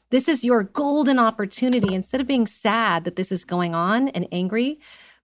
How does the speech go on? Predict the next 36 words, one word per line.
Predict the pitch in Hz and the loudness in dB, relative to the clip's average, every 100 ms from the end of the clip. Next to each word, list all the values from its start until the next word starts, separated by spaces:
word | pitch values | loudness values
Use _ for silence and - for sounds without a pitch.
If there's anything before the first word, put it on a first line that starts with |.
| _ | _
be | 269 233 | 2 2
grateful. | 208 208 202 - 185 156 | 2 4 2 0 -4 -2
Be | 160 | -4
like, | 185 - | -8 -2
"Yes, | 233 254 196 - - - | 0 0 0 -6 -8 0
okay, | 247 240 240 185 151 180 | 0 2 2 2 0 -2
you | 226 | 0
know, | 226 | 2
the | 208 | 2
writing's | 220 247 262 240 | 2 4 4 4
on | 226 | 2
the | 220 | 0
wall. | 196 196 185 | 0 0 0
We | 180 220 | 0 2
know | 233 269 277 | 2 4 2
what's | 262 254 226 | 2 0 0
missing | 220 - 196 190 | -2 -2 -4 -4
here." | 175 180 160 160 180 - _ - | -6 -6 -6 -8 -12 -18 _ -8
Instead | 202 269 240 | -4 2 2
of | 220 _ | 0 _
blaming | 208 240 269 262 220 | -2 0 2 2 2
him, | 208 277 254 202 - | 0 0 -2 -2 -4
I'm | 220 294 269 | -4 -2 0
not | 220 - | -2 -4
communicating | 220 226 240 - 175 170 | -2 0 0 -2 -4 -4
effectively | 190 - 196 196 - 240 180 160 160 - - - - | -8 -6 -4 -4 -2 -2 -2 -4 -6 -10 -18 -18 -4
to | 214 | -4
speak | - 247 233 | 0 0 2
into | 208 185 | 0 0
his | 165 202 226 208 | -4 0 0 0
listening. | 190 196 - 190 156 - - - | -2 -2 -2 -6 -6 -12 -20 -6
And | 202 202 | 0 2
when | 208 208 | 4 4
you | 285 339 - | 4 2 0
own | 208 226 254 | 2 4 4
your | 220 | 2